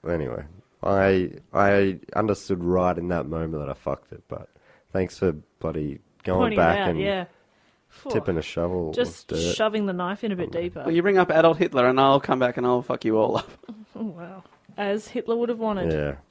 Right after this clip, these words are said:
Speaker 2: Good for you,
Speaker 1: It
Speaker 2: Dave.
Speaker 1: really gets him fired up.
Speaker 2: Yeah.
Speaker 3: No.
Speaker 1: Thinking about his,
Speaker 3: As,
Speaker 1: his overlord or whatever
Speaker 3: as
Speaker 1: you
Speaker 3: the
Speaker 1: th-, what do you refer to him off air? Off
Speaker 3: Zodiac.
Speaker 1: mic again?
Speaker 3: <laughs> Oh, that is not true. Please do not spread that. <laughs>
Speaker 2: Back to the Zodiac. So this, these letters and, uh, and his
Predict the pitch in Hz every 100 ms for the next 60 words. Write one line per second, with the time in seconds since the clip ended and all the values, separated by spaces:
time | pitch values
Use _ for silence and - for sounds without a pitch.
0 | - - 269 262 233 214 196 170 104 101
1 | 95 - 87 - 87 82 85 82 - -
2 | 175 170 175 92 87 87 82 80 78 -
3 | - _ - 170 90 - 87 85 87 87
4 | 92 101 92 92 92 175 - 180 180 -
5 | - 120 139 135 143 - 135 131 127 127
6 | 120 113 - - 170 160 143 107 - 107
7 | 139 127 151 135 165 143 - 147 143 143
8 | 156 147 147 139 139 - 131 135 139 -
9 | - - - 370 - 415 - 415 - -
10 | - - 240 247 269 247 233 214 190 151
11 | - - _ - _ - 233 233 226 320
12 | - 233 302 285 254 240 240 226 - 190
13 | 185 170 165 165 165 165 165 147 _ _
14 | 180 180 165 160